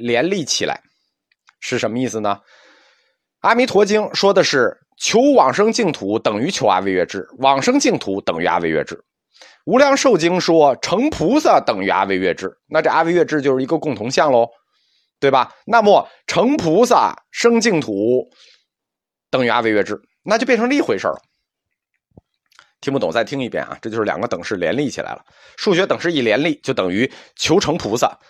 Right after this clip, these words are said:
等于往生净土等于阿维越智。因此，谭鸾大师指出，你只要选择一条最简单的求阿维越智的路，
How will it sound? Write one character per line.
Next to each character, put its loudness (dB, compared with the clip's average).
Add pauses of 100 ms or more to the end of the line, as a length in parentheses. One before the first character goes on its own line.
(180)
等 2
于 0
往 0
生 -2
净 -4
土 -4 (220)
等 2
于 0
阿 0
维 0
越 0
智。 -10 (1120)
因 2
此， 2 (220)
谭 4
鸾 6
大 4
师 2
指 -2
出， 0 (560)
你 2
只 -2
要 6
选 2
择 4
一 0
条 2
最 2
简 -2
单 2
的 2
求 2
阿 4
维 2
越 6
智 4
的 4
路， 2